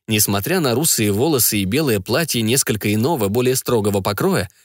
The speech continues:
она казалась копией утренней горничной. Проходя мимо нас, девица склонила голову и поздоровалась. «Доброе утро, Виктор Сергеевич». «Доброе утро, Верочка»,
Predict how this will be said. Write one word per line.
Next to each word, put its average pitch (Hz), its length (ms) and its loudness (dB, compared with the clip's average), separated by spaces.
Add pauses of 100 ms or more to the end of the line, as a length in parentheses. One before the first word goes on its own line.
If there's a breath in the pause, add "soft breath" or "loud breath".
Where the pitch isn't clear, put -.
(140 soft breath)
она 214 220 -2
казалась 190 440 0
копией 208 480 -2
утренней 175 400 0
горничной. 110 680 -2 (460)
Проходя 113 400 0
мимо 113 240 0
нас, 151 240 0
девица 131 360 0
склонила 113 440 0
голову 208 480 0
и 220 80 -4
поздоровалась. 151 720 -2 (640)
«Доброе 214 340 -2
утро, 190 220 0
Виктор 196 260 -2
Сергеевич». 196 560 -4 (1040)
«Доброе 139 420 0
утро, 107 240 -2
Верочка», 101 520 -2